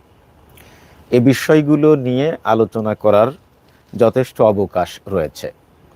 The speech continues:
প্রথমত, আহ, একটি দেশে যখন কোনো একটি,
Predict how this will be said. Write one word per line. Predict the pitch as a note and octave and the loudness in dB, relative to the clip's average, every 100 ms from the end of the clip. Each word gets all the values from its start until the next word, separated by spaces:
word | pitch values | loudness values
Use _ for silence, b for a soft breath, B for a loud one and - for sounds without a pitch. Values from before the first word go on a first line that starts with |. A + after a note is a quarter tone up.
| _ - b b b b b b | _ -20 b b b b b b
প্রথমত, | D#3+ E3+ G#3+ E3 A2+ | 0 2 2 2 2
আহ, | B2+ C4+ _ _ _ _ _ _ _ _ _ _ - G2 G2 G2+ - | 2 0 _ _ _ _ _ _ _ _ _ _ 0 2 2 2 0
একটি | D#3 - F3 | -4 -2 -2
দেশে | C#3+ D3+ - - F3 F3 | 2 0 0 2 4 4
যখন | D3+ C3 - D3 D3 C#3+ | 4 0 0 -6 -6 -8
কোনো | B2 A#2+ C3 | -8 -4 -4
একটি, | A#2+ - B2+ B2 B2 B2 | -4 -6 -4 -2 -2 -4